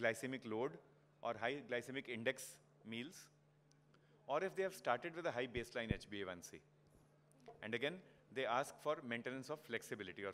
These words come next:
freedom in their lifestyle. Then this is a drug combination which I prefer. So in today's talk, we've discussed various aspects of diabetes care. We began with the philosophy of diabetes care. We spoke of the glycemic compass.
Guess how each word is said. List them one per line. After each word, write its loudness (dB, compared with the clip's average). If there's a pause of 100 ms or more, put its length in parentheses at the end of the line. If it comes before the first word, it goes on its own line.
freedom -4 (140)
in -10
their -2
lifestyle. -8 (480)
Then 0
this -2
is -4
a 2
drug 0
combination -4
which -6
I 0 (120)
prefer. -6 (1900)
So -2
in 0
today's 4
talk, 4
we've -4
discussed -2
various -2
aspects 0
of 0
diabetes 2
care. 0 (200)
We -4
began -2
with 0
the 0
philosophy -2
of 0
diabetes 0
care. -2 (440)
We -6
spoke -10
of -4
the -4
glycemic 0
compass. -2